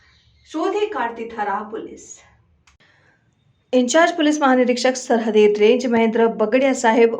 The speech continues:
બનાસકાંઠા એસ પી અક્ષય રાજ મકવાણા નાઓ મિલકત સંબંધિત ગુના ડિટેક્ટ કરવા સારો સૂચના અનુસાર દેવદર મદદનીશ પોલીસ અધિક્ષક એસ આર માનકર નાઓ માર્ગદર્શન હેઠળ થરા પી એસ આઈ આર જે ચૌધરી થરા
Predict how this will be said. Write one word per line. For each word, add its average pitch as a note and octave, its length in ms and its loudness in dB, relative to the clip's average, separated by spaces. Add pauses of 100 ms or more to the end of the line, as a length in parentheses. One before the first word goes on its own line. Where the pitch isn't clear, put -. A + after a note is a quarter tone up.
બનાસકાંઠા G#3 680 -2
એસ G#3+ 100 -6
પી A3+ 180 0
અક્ષય G3 300 -2
રાજ G3+ 260 -2
મકવાણા G#3 400 -4
નાઓ G#3+ 220 -2
મિલકત G3+ 340 -6
સંબંધિત G#3 380 -6
ગુના G#3 180 -2
ડિટેક્ટ G3+ 320 -6
કરવા G3 320 -4
સારો G#3+ 240 -2
સૂચના F#3+ 460 -8
અનુસાર B3+ 420 -4 (500)
દેવદર D#4 360 2
મદદનીશ C4 500 -2
પોલીસ A#3+ 340 2
અધિક્ષક A3 680 -4 (300)
એસ C4+ 240 0 (180)
આર F#3+ 180 -2 (460)
માનકર D4+ 360 2
નાઓ D#4+ 240 0
માર્ગદર્શન A#3+ 480 -2
હેઠળ A#3 320 -4
થરા G#3+ 280 -2
પી G3+ 200 0
એસ G3+ 160 0
આઈ A3+ 200 0
આર G3+ 200 -2
જે G3 100 0
ચૌધરી A3+ 380 -2
થરા A3+ 240 0